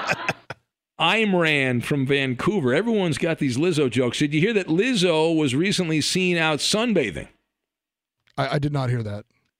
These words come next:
Speaker 1: Yeah, she was laying out from Ohio to Kansas. <laughs> So, Milkman Mike in Colorado.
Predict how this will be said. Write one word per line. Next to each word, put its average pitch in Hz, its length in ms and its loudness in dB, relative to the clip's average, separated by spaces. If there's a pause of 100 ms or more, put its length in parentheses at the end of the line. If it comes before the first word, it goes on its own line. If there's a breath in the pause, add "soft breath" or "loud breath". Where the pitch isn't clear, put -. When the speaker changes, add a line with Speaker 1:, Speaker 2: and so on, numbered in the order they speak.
(300)
Speaker 1:
Yeah, 151 180 4
she 214 160 0
was 165 180 2
laying 196 320 2
out 190 320 2
from 165 140 0
Ohio 190 500 2
to 156 100 2
Kansas. 180 680 0 (160)
<laughs> - 40 -6 (4000 loud breath)
So, 135 220 -2
Milkman 170 640 0
Mike 165 340 2
in 135 140 0
Colorado. 139 840 2